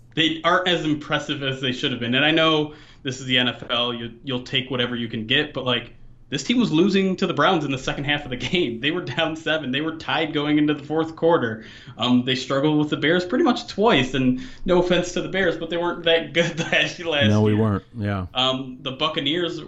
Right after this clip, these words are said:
Speaker 1: season was also pretty much over, and the Lions only beat them by three thanks to some late scores there.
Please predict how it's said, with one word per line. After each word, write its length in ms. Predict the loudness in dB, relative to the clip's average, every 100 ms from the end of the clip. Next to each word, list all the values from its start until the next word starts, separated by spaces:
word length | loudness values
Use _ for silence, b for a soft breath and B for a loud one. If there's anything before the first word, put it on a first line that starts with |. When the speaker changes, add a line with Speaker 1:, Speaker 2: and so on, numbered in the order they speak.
| -16
Speaker 1:
season 400 | -12 -6 -4 -2
was 100 | -4
also 400 | -4 -4 -2 -4
pretty 200 | -2 -2
much 240 | 0 0 2
over, 260 | 0 2
and 100 | 0
the 40 | 2
Lions 260 | 4 4
only 180 | 2 2
beat 200 | 0 0
them 100 | 0
by 180 | 0 -2
three 300 | 0 4 4
thanks 300 | 4 0 -2
to 120 | -4
some 220 | -2 -2
late 240 | 2 0 -2
scores 480 | -2 2 2 2 2
there. 480 | 4 4 4 0